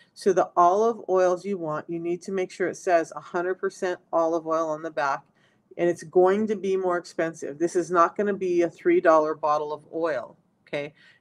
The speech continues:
You're probably looking at ten to twenty dollars for that bottle of oil, but if you're not cooking in oil all the time,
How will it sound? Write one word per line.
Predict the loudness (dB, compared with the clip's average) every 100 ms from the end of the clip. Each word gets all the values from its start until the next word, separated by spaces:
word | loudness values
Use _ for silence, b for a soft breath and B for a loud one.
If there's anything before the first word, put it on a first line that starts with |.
| -2
You're | -2
probably | 0 2 2 2 0
looking | -2 -4 -6
at | -8
ten | -6 -4 -2
to | -6
twenty | -4 -4 -2
dollars | 0 2 2 -2
for | -4
that | -4 -2
bottle | 0 -2 -4
of | -8
oil, | -4 0 2 0 -2
but | -6 -6
if | -12 -10
you're | -6
not | -4 -4 _
cooking | -6 -4 -4
in | -4 -2
oil | 0 2
all | 2 0
the | -2
time, | -6 -4 -2 -4